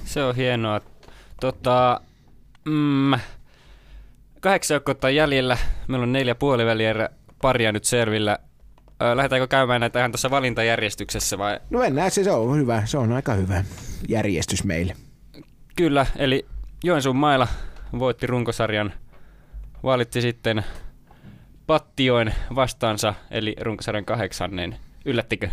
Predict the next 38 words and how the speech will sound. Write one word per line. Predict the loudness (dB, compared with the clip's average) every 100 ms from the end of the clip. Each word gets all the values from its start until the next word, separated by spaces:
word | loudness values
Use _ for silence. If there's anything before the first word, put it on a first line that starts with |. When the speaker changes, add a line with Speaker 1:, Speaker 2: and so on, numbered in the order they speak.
| -6 -8 -4
Speaker 2:
No | -2 -2 -4 -8 -6
sinänsä | -2 0 0 0 0 -2 -6 -12 0
ei. | 2 4 2 2 2
Sinä | 0 0
spekuloitiin, | 0 -4 -2 0 2 2
jotkut | 2 2 -2
spekuloi | -2 -2 0 2 4 2 2
aluksi, | 2 2
kun | 2
ne | 0
ottaa | 0 0
sen | 0 0
Kiteen, | 0 2 0 2 2
mutta | 0 0
toisaalta | 0 2 2 0 -2 -2 -18 -18 -6
mä | 0
veikkaan, | 0 0 -2
että |
Kite | 0 0 2
ei | 2
ollut | 2 2
edes | 2
vaihtoehto. | 2 0 0 0 0 0 -2 -4 -12 -20 -12 0
Joensuulla | 2 4 2 2
on | 2
ollut | 2
vähän | 2
vaikeita | 2 0 0 -2
Kiteen | -2 0 0 0
kanssa, | 0 0 2 0 0
niin | 2
mä | 2 0 -2 -6 -4
oletin, | 0 2 2 0 0
että | -2 0
ne | 0
ei | 2
valikoi | 2 0 0 0
sitä, | 2 0 2 0